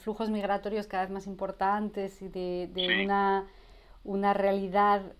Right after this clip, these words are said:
Speaker 1: social y una composición de, de nuestras sociedades cada vez más compleja
Speaker 2: Sí.
Speaker 1: y que de hecho, bueno, pues vamos a ir a más, ¿no? Me parece que este tipo de políticas, eh, son importantes, eh, no solamente de poner en práctica, sino también de conocer.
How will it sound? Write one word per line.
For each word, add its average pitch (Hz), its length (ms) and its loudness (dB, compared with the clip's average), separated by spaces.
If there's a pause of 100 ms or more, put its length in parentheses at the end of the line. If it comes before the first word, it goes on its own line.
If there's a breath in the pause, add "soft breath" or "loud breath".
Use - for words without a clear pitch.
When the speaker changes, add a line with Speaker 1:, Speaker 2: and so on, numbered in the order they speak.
Speaker 1:
social 208 960 0
y 185 380 -6
una 196 180 -2
composición 202 840 -2
de, 185 200 -2
de 185 180 -6
nuestras 185 400 -10
sociedades 196 440 -4
cada 175 180 -4
vez 180 100 -6
más 190 200 -8
compleja 196 640 -2 (400 loud breath)
Speaker 2:
Sí. 180 80 -10
Speaker 1:
y - 20 -12
que 185 180 -4
de 175 120 -4
hecho, 196 340 -4
bueno, 196 240 -4
pues 165 160 -14
vamos 180 300 -4
a 190 40 -6
ir 180 100 -4
a 180 80 -2
más, 190 320 -4
¿no? 202 100 -6
Me 196 80 -4
parece 180 280 -6
que 196 60 -12
este 196 220 -12
tipo 196 100 -6
de 190 80 -6
políticas, 190 580 -6 (400 loud breath)
eh, 180 480 -4
son 208 240 -4
importantes, 202 800 -2
eh, 170 240 -4
no 185 100 -4
solamente 220 300 -4
de 214 60 -8
poner 202 160 -4
en 196 80 -2
práctica, 214 380 -6
sino 185 200 -8
también 185 240 -4
de 202 80 -4
conocer. 196 480 -4